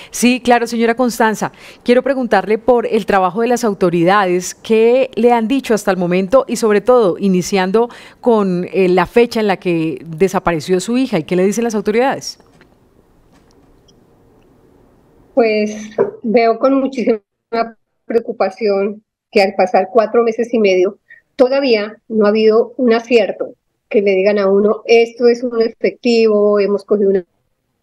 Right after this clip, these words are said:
Speaker 2: persona, tenemos, tenemos algo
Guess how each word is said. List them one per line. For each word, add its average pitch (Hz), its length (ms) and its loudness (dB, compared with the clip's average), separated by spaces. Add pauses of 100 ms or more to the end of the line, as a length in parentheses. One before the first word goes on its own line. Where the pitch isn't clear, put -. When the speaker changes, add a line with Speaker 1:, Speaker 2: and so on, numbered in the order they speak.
(2000)
Speaker 2:
persona, 208 580 2
tenemos, 202 580 0 (520)
tenemos 226 440 2
algo 302 480 0